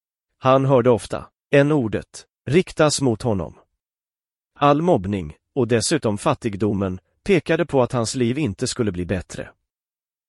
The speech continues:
För att göra saken värre började Goggins uppleva de traumatiska effekterna av sina första år.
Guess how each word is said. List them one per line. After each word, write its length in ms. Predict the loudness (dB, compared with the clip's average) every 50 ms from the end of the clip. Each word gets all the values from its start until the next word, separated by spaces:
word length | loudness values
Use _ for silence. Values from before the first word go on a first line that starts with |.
| _ _ _ _ -2
För 100 | 0 0
att 140 | 0 2
göra 240 | 4 4 4 4 4
saken 480 | 2 0 0 -2 -2 -2 -4 -2 -2 -2
värre 260 | -2 -2 0 -2 -2
började 420 | 0 2 2 2 2 2 0 0
Goggins 440 | 2 2 2 2 2 -2 -4 -4 -4
uppleva 480 | -4 -6 -6 -4 -4 -2 -2 0 0 0
de 200 | 0 -2 -4 -4
traumatiska 800 | -4 -2 -2 0 2 0 0 -2 -4 -6 -6 -6 -2 -2 -2
effekterna 580 | -2 -2 -2 -6 -8 -8 -8 -6 -4 -4 -2 -2
av 100 | -4 -4
sina 300 | -6 -6 -6 -6 -6 -6
första 340 | -4 -4 -4 -4 -4 -6 -6
år. 300 | -6 -8 -10 -14 -18